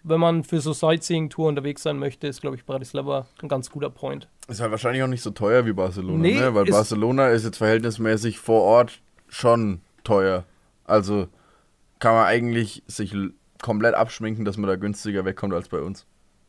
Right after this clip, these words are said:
Speaker 1: Ja, aber in Bratislava geht's von den Preisen her. Also ist halt allge-, allgemein da drüben, Rumänien und so weiter,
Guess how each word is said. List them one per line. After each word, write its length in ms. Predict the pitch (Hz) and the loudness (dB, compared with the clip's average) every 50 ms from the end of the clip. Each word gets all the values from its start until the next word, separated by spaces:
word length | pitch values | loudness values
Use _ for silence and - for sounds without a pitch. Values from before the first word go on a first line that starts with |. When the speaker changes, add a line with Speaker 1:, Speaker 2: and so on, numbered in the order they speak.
| _ _ _ _ - | _ _ _ _ -8
Speaker 1:
Ja, 280 | 180 165 147 139 147 160 | -4 -2 -2 0 2 2
aber 320 | 165 170 170 160 165 165 | 2 2 2 4 4 2
in 80 | 165 160 | 2 2
Bratislava 640 | 170 160 165 165 160 - - 147 151 170 190 190 | 0 0 0 0 0 0 0 0 0 2 0 -2
geht's 440 | 185 - 156 190 202 - - - - - | -2 -2 -4 -6 -6 -6 -12 -14 -14 -12
von 220 | 151 - 170 160 160 | -6 -2 0 2 2
den 100 | 156 151 | 2 0
Preisen 460 | - - 156 156 156 147 - 165 151 | 0 0 2 2 2 0 0 0 2
her. 240 | 165 165 160 151 - - - - - | 2 2 2 0 -4 -8 -20 -8 -2
Also 240 | 170 165 156 180 180 | 0 4 6 6 6
ist 260 | 180 185 170 - - | 6 4 2 2 2
halt 220 | 170 165 165 170 160 | 4 4 4 4 2
allge-, 280 | 143 160 156 147 - - - - - - | 2 -2 -2 -4 -4 -12 -16 -16 -10 -6
allgemein 480 | 170 156 147 151 147 147 151 175 185 | -4 -2 -2 0 0 2 2 2 2
da 80 | 180 180 | 2 0
drüben, 400 | 170 170 165 180 185 170 180 180 | -2 -2 -2 -2 -2 0 -2 -2
Rumänien 440 | 160 151 151 156 165 170 180 180 175 | -2 -2 0 0 2 0 0 0 -2
und 80 | 165 - | -4 -4
so 120 | - 160 | -4 -4
weiter, 260 | 160 165 170 165 175 | -2 -2 0 0 -2